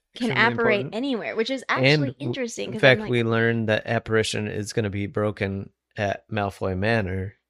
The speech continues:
Speaker 2: in book
Speaker 1: Yes.
Speaker 2: seven. However, it is hijacked.
Speaker 1: Well, it is, there are magical
Speaker 2: Overcome.
Speaker 1: protections
Speaker 2: Right, that's what I'm
Speaker 1: that are,
Speaker 2: saying.
Speaker 1: yeah,
Speaker 2: So
Speaker 1: yeah.
Speaker 2: it can be done, but there must be some,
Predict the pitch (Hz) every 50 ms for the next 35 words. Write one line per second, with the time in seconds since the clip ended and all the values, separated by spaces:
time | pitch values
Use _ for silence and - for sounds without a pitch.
0 | _ - - 95 90 - 92 - - - - 92 87 90 95 95 98 113 120 -
1 | _ _ _ _ _ _ _ _ _ - 113 107 98 90 90 87 - 87 87 87
2 | - - - 98 95 - - - - 170 - - 214 226 214 - - - 220 220
3 | 214 214 196 190 190 - - - - _ _ _ - 208 214 208 214 214 202 190
4 | 185 180 175 175 - - - - 156 143 - 170 185 165 180 180 160 - - -
5 | 156 143 127 151 170 185 185 - - 120 113 95 92 - 120 117 - - 185 175
6 | 175 160 - - - 208 - 113 117 117 117 - - _ _ _ _ _ _ _
7 | _ _ _ _ _ _ _ 127 123 - 139 131 131 131 113 107 110 107 110 104
8 | 101 98 104 - - - 123 123 131 156 190 - - 180 143 - - - - -
9 | 127 127 131